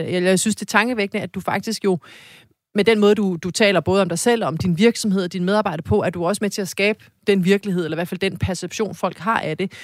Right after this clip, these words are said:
Så ved at træne kommunikationen, og, og ved, ved at på den måde måske at, at, at tale bedre, roligere, have fokus på, hvordan kommunikerer du til de forskellige medarbejdergrupper, internt og eksternt og så videre, så kan du altså også skabe den virkelighed. Så, så det her med at sætte,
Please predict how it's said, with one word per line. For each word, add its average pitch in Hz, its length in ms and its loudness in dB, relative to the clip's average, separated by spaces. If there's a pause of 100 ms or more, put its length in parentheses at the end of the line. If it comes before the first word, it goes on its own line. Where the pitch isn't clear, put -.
(220)
Så - 120 -4
ved 220 100 4
at 226 100 4
træne 214 300 2
kommunikationen, 214 840 0
og, 156 240 0
og 160 180 -4
ved, 180 100 -2 (120)
ved 196 120 -2
at 202 180 -2
på - 60 -6
den 208 200 0
måde 196 120 0
måske 190 340 -2
at, 143 200 0
at, 139 60 -4 (100)
at 180 60 -6
tale 165 240 0
bedre, 196 460 4
roligere, 190 840 2 (300)
have 190 100 -4
fokus 208 400 0
på, - 280 2 (560)
hvordan 190 280 0
kommunikerer 202 460 0
du 175 80 -2
til 180 160 -8
de 170 60 -10
forskellige 202 420 0
medarbejdergrupper, 185 680 0
internt 185 520 -4
og 165 120 -4
eksternt 185 340 -6
og 170 60 -6
så - 60 -12
videre, 175 160 -4
så 208 100 -6
kan 220 180 0
du 208 80 0
altså 156 180 -4
også 190 120 -4
skabe 175 340 -4
den 180 180 -2
virkelighed. 180 420 -4
Så, - 200 -12
så - 140 -10
det 202 140 -2
her 208 100 2
med 202 120 0
at 175 140 -6
sætte, - 220 -8